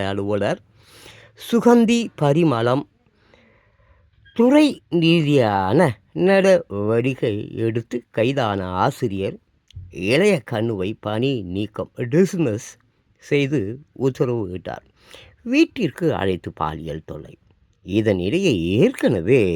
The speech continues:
ஏற்காடு நாகலூர் அரசு மாதிரி பள்ளியில் ஆசிரியர் இளையகண்ணு வேலை பார்த்தபோது பள்ளியின் அருகில் வீடு எடுத்து தங்கியுள்ளார். இதனால்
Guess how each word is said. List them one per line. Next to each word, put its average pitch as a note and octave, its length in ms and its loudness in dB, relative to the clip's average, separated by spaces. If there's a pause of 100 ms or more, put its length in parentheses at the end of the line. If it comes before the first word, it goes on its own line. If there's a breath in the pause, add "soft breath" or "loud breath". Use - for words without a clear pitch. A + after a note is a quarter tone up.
(1160)
ஏற்காடு A#2+ 640 4
நாகலூர் A#2 720 2
அரசு G2+ 400 0 (960 soft breath)
மாதிரி F3+ 600 4
பள்ளியில் A2 540 -2
ஆசிரியர் F#2 520 -4
இளையகண்ணு F2+ 640 0
வேலை G#2 320 -4
பார்த்தபோது F2 640 -6
பள்ளியின் G2+ 500 -6
அருகில் G2 400 -4
வீடு G#2 360 -6
எடுத்து G2 340 -4 (320)
தங்கியுள்ளார். B2 640 -4 (920 soft breath)
இதனால் C#4 520 4